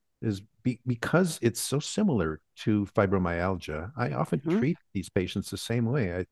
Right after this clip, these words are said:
Speaker 1: I, I, I try to keep them from going from provider to provider. I say,
Speaker 2: Yes.
Speaker 1: "You've now done a thorough evaluation. You have nothing serious. We don't need to keep looking.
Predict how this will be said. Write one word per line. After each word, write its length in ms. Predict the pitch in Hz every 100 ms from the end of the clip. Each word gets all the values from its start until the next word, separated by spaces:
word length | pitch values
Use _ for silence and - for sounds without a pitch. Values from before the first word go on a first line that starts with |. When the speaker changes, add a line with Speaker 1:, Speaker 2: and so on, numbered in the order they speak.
| _
Speaker 1:
I, 60 | 107
I, 160 | 107
I 40 | 113
try 260 | - 135
to 80 | 165
keep 380 | - - 131 -
them 200 | 123 113
from 300 | - 107 98
going 420 | 98 101 98 98
from 260 | - 90 87
provider 460 | 92 85 85 85 82
to 120 | 85
provider. 560 | - 78 71 67 73 -
I 160 | 85 127
say, 160 | 175
Speaker 2:
Yes. 80 | 90
Speaker 1:
"You've 220 | 95 95 95
now 340 | 110 120 120
done 220 | 107 92
a 40 | -
thorough 380 | - 135 131
evaluation. 880 | 113 107 104 98 98 95 - 101 98 - _ _ _
You 120 | 107
have 180 | 95 92
nothing 380 | 95 113 - 107
serious. 640 | - - 110 101 101 98 -
We 80 |
don't 200 | 104 120
need 140 | 117 104
to 60 |
keep 260 | 98 107 104
looking. 500 | 101 107 104 98